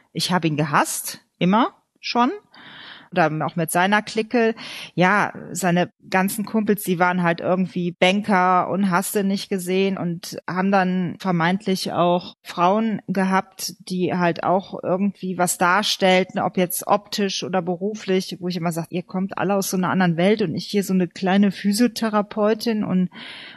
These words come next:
schon wieder habe ich mich klein gefühlt, obwohl mir keiner das Gefühl gegeben hat. Und dann hat man da im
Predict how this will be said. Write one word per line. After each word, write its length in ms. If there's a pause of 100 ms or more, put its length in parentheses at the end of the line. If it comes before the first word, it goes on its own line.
schon 140
wieder 200
habe 160
ich 100
mich 160
klein 320
gefühlt, 320
obwohl 260
mir 160
keiner 320
das 320
Gefühl 400
gegeben 540
hat. 260 (220)
Und 340
dann 160
hat 160
man 160
da 260
im 420